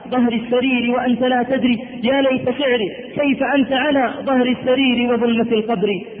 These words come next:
أم ليت شعري كيف أنت إذا غسلت بالكافور والسدر، أم ليت شعري كيف أنت إذا وضع الحساب صبيحة الحشر". وضع الحساب صبيحة الحشر،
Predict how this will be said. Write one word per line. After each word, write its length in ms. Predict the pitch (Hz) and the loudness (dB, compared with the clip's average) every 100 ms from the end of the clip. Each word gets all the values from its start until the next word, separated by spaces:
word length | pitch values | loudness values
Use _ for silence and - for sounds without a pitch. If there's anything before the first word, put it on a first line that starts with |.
| - | -2
أم 100 | 233 | 2
ليت 300 | 240 240 240 220 | 4 2 0 -2
شعري 340 | 233 220 214 | 0 0 0
كيف 380 | 196 247 233 208 226 | 0 0 0 -2 -2
أنت 200 | 233 233 | -2 -2
إذا 420 | 226 262 233 220 - - 170 | -2 -2 -4 -6 -10 -16 -6
غسلت 580 | 214 220 277 247 214 220 | -4 -4 -4 -2 -2 -2
بالكافور 580 | 220 233 226 220 240 226 | -2 -4 -4 -2 -2 0
والسدر، 480 | 226 220 277 262 240 165 - - - - | -2 -2 -2 -2 -2 -6 -12 -18 -14 -4
أم 120 | 214 185 | -2 -2
ليت 380 | 196 220 175 170 151 | 0 0 -2 -4 -2
شعري 460 | 226 175 170 160 139 | -2 0 0 0 0
كيف 480 | 226 233 180 160 | 2 2 0 -2
أنت 340 | 175 220 226 214 | -4 -2 -2 0
إذا 600 | 214 277 294 254 202 151 - - - - | 0 0 2 2 0 -4 -8 -16 -16 -4
وضع 360 | 175 208 170 147 | 0 2 0 0
الحساب 640 | 143 156 139 202 165 147 147 | -2 -4 -4 -4 -2 -4 -6
صبيحة 380 | 151 175 139 127 | -4 -4 -6 -10
الحشر". 320 | 120 139 - 139 - - - - - - _ _ - | -10 -10 -12 -14 -18 -20 -20 -20 -20 -20 _ _ -4
وضع 360 | 175 196 165 | -2 0 -2
الحساب 580 | 143 143 143 208 185 151 147 | -4 -4 -4 -2 -2 -2 -4
صبيحة 380 | 170 185 165 156 | -2 0 0 -2
الحشر، 500 | 139 180 170 131 | -2 -2 -4 -4